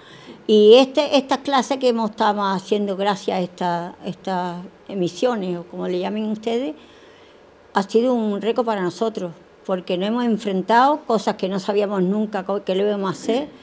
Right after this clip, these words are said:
nerviosa, descompuesta, estudiando, sin saber qué es lo que íbamos a hacer, y hemos hecho lo que hemos podido. No sé cómo habrá salido, porque no nos han dicho cómo ha salido. A ver si nos arreglan la televisión y ya podemos verla.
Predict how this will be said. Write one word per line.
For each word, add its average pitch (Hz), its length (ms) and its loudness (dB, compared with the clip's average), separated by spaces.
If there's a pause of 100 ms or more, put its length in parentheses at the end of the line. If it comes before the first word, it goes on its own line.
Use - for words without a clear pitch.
(460)
nerviosa, 247 920 2
descompuesta, 247 920 2
estudiando, 240 760 2
sin 233 180 -4
saber 208 200 0
qué 226 60 0
es 220 60 2
lo 214 100 -2
que 220 80 2
íbamos 202 260 2
a 180 40 -2
hacer, 269 300 -2 (460)
y 214 380 4
hemos 254 300 2
hecho 277 300 2
lo 269 140 2
que 247 80 2
hemos 233 180 0
podido. 170 480 -2
No 202 140 -2
sé 277 140 0
cómo 254 160 2
habrá 233 160 2
salido, 175 420 0
porque 175 220 -4
no 208 100 -4
nos 226 100 -4
han 226 100 -2
dicho 226 240 -4
cómo 202 140 -4
ha 190 60 -4
salido. 156 400 -4 (180)
A 226 100 4
ver 226 80 4
si 262 120 -6
nos 233 100 -2
arreglan 240 300 0
la 247 100 0
televisión 262 540 -2
y 233 80 -2
ya 202 160 2
podemos 214 400 -4
verla. 240 340 0